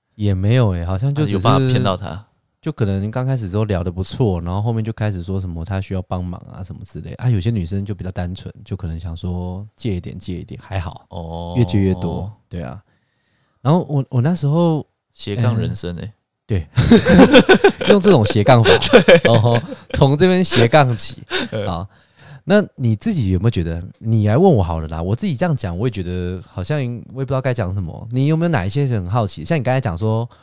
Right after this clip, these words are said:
Speaker 1: 加会员要钱这件事情。
Speaker 2: 对，好，那大概，
Speaker 1: 啊，我没有跟
Speaker 2: 大概多少钱？加入这个会员要大概要多少钱？
Speaker 1: 他通常都有，有些有分等级，看你缴多少。对，
Speaker 2: 嗯。
Speaker 1: 然后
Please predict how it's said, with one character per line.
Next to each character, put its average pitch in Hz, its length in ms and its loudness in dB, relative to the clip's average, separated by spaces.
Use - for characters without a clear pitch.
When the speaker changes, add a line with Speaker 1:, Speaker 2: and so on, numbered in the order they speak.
Speaker 1:
加 131 260 -2
会 139 300 0
员 78 220 -4
要 123 200 0
钱 85 300 -6
这 101 120 -4
件 92 180 -4
事 82 160 -8
情。 - 260 -12
Speaker 2:
对， 110 160 -2
好， 101 200 0
那 165 120 0
大 160 220 -2
概， 143 280 0
Speaker 1:
啊， 123 100 0
我 113 140 4
没 131 100 -2
有 185 60 4
跟 180 160 2
Speaker 2:
大 131 40 -8
概 - 60 -18
多 175 180 0
少 82 280 -2
钱？ 92 400 -4
加 151 180 0
入 147 160 -2
这 139 80 -4
个 127 60 -8
会 131 120 -2
员 101 80 -4
要 98 60 -2
大 104 100 -2
概 98 60 0
要 92 80 -2
多 92 120 -4
少 71 120 -6
钱？ - 300 -14
Speaker 1:
他 190 280 -2
通 185 220 2
常 113 540 0
都 123 400 4
有， 113 160 0
有 107 60 4
些 190 160 2
有 143 120 4
分 131 180 2
等 82 220 -2
级， 80 380 -14
看 160 180 -2
你 117 80 0
缴 90 220 -2
多 101 200 0
少。 - 340 -8
对， 101 160 -2
Speaker 2:
嗯。 - 60 -14
Speaker 1:
然 123 160 -2
后 156 340 2